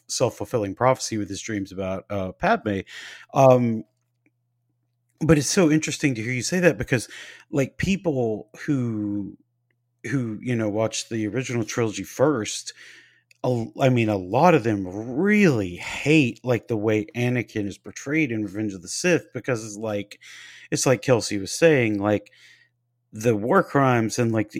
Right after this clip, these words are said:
evil shit is implied, but there's a big, big, big difference between, like, yeah, blow up that planet, and you see this guy walk in, and a bunch of kids are like, "Hey, this guy's gonna help us," and he's like, "Nope,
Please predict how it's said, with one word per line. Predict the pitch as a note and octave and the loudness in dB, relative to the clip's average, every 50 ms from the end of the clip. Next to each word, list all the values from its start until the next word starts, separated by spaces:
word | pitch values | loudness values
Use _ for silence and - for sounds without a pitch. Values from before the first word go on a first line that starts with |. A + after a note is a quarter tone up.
| - D3+ | -2 0
evil | D#3+ D3+ A#2 G#2+ G#2 | 2 2 2 0 -2
shit | - - - C#3 A#2+ | 0 0 2 2 2
is | A2 G2 G2 | 2 0 -2
implied, | F#2+ F2+ - - - D#3+ E3 E3+ D3 B2 A2+ A2 G#2+ G2 F#2+ | -4 -6 -8 -2 4 6 8 10 10 8 8 6 2 0 -2
but | - C3 - - | -2 0 2 4
there's | G3 A3 F3+ B2+ | 4 4 4 2
a | B2+ G#2+ | 0 -2
big, | G#2 - - D#3 D3 C3 G#2+ G2+ - - | -2 2 6 6 6 6 4 0 0 2
big, | D3+ C3+ A#2+ G2 G2 _ _ | 4 4 4 2 -4 _ _
big | - C#3 B2+ G#2+ G2+ - | -2 -2 -2 -2 -4 -2
difference | - B2+ B2+ - - A#2+ A2+ G#2 - | -2 -2 0 0 -2 -4 -4 -4 -6
between, | - - G2+ - - B2 A#2+ A#2 | -6 -8 -6 -2 -2 -2 0 0
like, | A#2 A2 A2 G#2 F2 - - - - - - - - - | 0 0 0 -2 -4 -8 -14 -20 -18 -18 -18 -20 -12 0
yeah, | C3+ C3+ D3 D3 C#3 | 6 8 10 10 8
blow | B2 G2+ - C#3 C#3 C#3+ C#3 | 8 4 6 6 8 8 8
up | C3 - | 8 6
that | - B2 A2+ - - | 4 4 4 2 -2
planet, | - D3 C#3+ C#3 C3+ B2+ A#2 A2+ G#2+ G#2 G#2 - _ - - - - - - _ _ | 0 2 4 4 4 4 4 2 2 0 0 -4 _ -20 -20 -20 -20 -20 -20 _ _
and | D3 C#3 C3 B2+ B2 B2 B2 A#2+ A#2+ A2+ A2 F#2+ - - | 4 6 6 8 8 8 6 6 4 4 2 -2 -4 -2
you | C#3+ C#3+ C#3+ | -2 0 0
see | - - D3+ C#3 | 0 2 0 2
this | A#2+ C3 B2+ - | 2 0 0 -2
guy | - - C3+ B2+ B2+ B2+ B2 | 0 2 4 6 6 6 4
walk | A2+ G#2+ A2 B2 B2 A2+ - - | 4 2 2 2 2 2 2 0
in, | C3 A#2+ A#2+ A#2 A2+ A2 A#2 A2+ G#2 - - - - - - | 2 2 2 2 2 0 -2 -4 -6 -8 -14 -18 -10 -4 0
and | C#3 C3+ | 0 2
a | B2+ | 2
bunch | G#2 C3+ C3 B2+ - | 4 4 2 2 0
of | A#2 - | -4 -8
kids | - - C#3+ C#3 C3+ A#2+ G#2+ - | -2 2 2 4 4 2 0 0
are | B2 A#2 | 0 2
like, | A2+ A#2 A#2 A2 - | 4 4 2 2 2
"Hey, | - F3 A#3 A#3 A3+ E3+ C#3 | 4 6 8 8 8 6 4
this | B2 B2 - - - | 4 2 0 2 4
guy's | F#3+ F3 D3 B2 | 4 4 6 6
gonna | D#3+ D#3+ D3 B2+ | 6 4 6 6
help | C#3 F3 F3+ - - | 6 4 4 4 0
us," | B2 G#2+ - | -2 -2 -2
and | - C3 B2+ | -2 -2 -2
he's | B2 A2 A2+ | 0 0 0
like, | A#2+ G#2+ | 0 0
"Nope, | F#2+ G2 G2 B2 E3 G#3 F3+ - | -2 0 2 4 4 4 2 -2